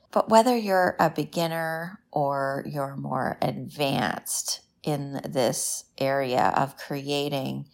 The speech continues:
education-based products to leverage in your business as a product or offering, I see my role as helping you design, develop, and package that expertise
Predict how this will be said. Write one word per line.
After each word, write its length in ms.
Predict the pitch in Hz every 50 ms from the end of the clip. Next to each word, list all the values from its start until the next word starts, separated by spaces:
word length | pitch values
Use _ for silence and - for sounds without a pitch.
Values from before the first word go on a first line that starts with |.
| _
education-based 880 | 165 165 151 156 156 - 165 151 147 139 135 - 123 - 143 - - -
products 720 | - - 156 139 139 131 131 131 - - - - - - - _
to 160 | - 147 143
leverage 680 | - 143 139 - - 143 139 139 143 - - - -
in 160 | - 147 147 147
your 140 | 143 147
business 640 | 151 - - 117 131 - - 143 139 139 147 - - -
as 420 | - - 95 95 - - 143 - - - _ -
a 480 | 139 135 - - 127 117 - - 156 -
product 540 | - 160 143 139 135 143 139 135 - - -
or 280 | - 117 113 - - -
offering, 800 | - 139 139 143 - - - 110 110 92 - 76 - - 151 - _ _ _ _ _ _
I 240 | 202 185 202 220 233
see 560 | 233 - - 208 196 185 185 180 180 180 - -
my 300 | 160 160 160 170 175 165
role 360 | 156 151 151 147 147 147 151
as 140 | 151 151 -
helping 400 | - 151 147 147 - 156 151 147
you 140 | 143 147
design, 720 | 147 - 147 151 - 170 175 175 180 180 180 180 175 180 - _ _ _ _ _ _
develop, 520 | - 170 156 156 151 151 147 151 156 - -
and 180 | 165 165 - -
package 600 | - - 214 214 214 - - 165 156 160 - -
that 240 | - 156 151 - -
expertise 1000 | - 151 - - - - - 151 151 151 - 147 147 147 151 156 - - -